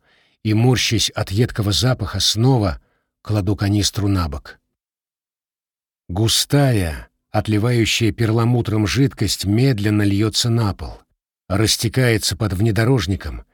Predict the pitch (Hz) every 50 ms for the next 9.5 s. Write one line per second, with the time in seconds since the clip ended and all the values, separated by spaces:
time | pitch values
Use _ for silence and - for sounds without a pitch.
0 | _ _ _ _ _ _ _ - 98 113 107 - - 120 110 - 107 107 110 104
1 | - 110 104 95 107 107 95 82 110 107 104 110 101 87 82 73 65 62 - -
2 | _ _ _ _ _ _ _ _ _ _ _ _ _ _ _ _ _ _ _ _
3 | _ _ - - 165 165 151 143 143 143 143 139 135 127 143 139 127 - - 131
4 | 131 131 143 143 131 110 87 - - _ _ _ _ _ _ _ _ _ _ _
5 | _ _ - - 117 101 98 113 110 110 113 113 113 101 95 120 117 110 92 90
6 | 110 98 - - - 151 147 139 117 98 82 - - - _ _ _ _ _ _
7 | _ - - - 127 98 104 117 107 107 107 104 104 113 113 113 107 92 120 113
8 | 110 101 - 107 107 117 110 - 104 107 101 - 117 113 92 107 113 113 - -
9 | 117 107 85 73 - - - - -